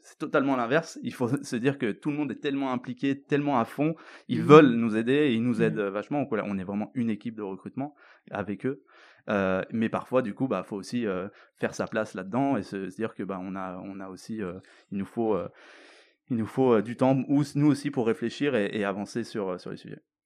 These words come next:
Speaker 2: D'accord. Génial. Eh ben, justement, puisque tu faisais un big up à ton équipe, aujourd'hui, elle est constituée, euh, tu me diras, hein, si je me trompe, d'à peu près vingt personnes.
Speaker 1: Mhm.
Speaker 2: Euh, toutes,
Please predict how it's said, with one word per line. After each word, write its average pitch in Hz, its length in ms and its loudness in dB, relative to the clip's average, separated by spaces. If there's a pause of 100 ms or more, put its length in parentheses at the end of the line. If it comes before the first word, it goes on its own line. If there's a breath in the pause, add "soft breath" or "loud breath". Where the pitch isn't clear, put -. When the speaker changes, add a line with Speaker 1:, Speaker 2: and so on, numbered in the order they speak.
(340)
Speaker 2:
D'accord. 180 500 -6 (580 soft breath)
Génial. 196 460 0
Eh 180 60 2
ben, 202 120 0
justement, 247 540 0 (600)
puisque - 300 -8
tu - 140 -12
faisais 208 180 -2
un 202 120 0
big 196 220 0
up 254 140 -4
à 180 40 -4
ton 208 200 -6
équipe, 196 320 -8 (100)
aujourd'hui, 220 640 -2
elle 185 180 -4
est 185 140 -4
constituée, 208 840 -6
euh, 165 240 -4 (140)
tu - 140 -6
me 180 80 0
diras, 175 360 -6
hein, 175 180 -4
si - 140 -14
je 180 80 -8
me 170 80 -4
trompe, 220 260 -2
d'à 175 100 -2
peu 175 100 -6
près - 160 -2
vingt 202 140 0
personnes. 294 320 -4 (420)
Speaker 1:
Mhm. 151 220 -4 (800 soft breath)
Speaker 2:
Euh, 165 240 -6 (500)
toutes, 269 200 -8